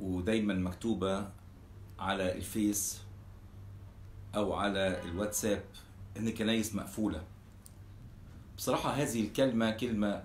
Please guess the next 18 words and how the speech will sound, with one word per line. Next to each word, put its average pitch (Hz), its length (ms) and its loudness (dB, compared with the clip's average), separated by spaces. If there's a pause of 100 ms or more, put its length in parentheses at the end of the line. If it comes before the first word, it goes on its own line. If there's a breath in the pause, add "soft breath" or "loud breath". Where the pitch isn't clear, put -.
مؤلمة 104 320 4
جدًا، 87 420 0 (1000 loud breath)
لأن 90 140 -4
في 90 80 -2
الحقيقة 117 680 2
الكنايس 95 720 -2
مش - 160 -6
مقفولة، 92 520 -2
الكنايس 90 460 -4
مفتوحة. 110 600 -2 (1040 loud breath)
وزي 95 480 2
ما 104 100 4
استقبلنا 98 720 2 (260)
امبارح 95 760 2
بيان 95 540 2 (540)
غبطة 107 380 0
أبينا 98 240 0
البطريرك 92 720 0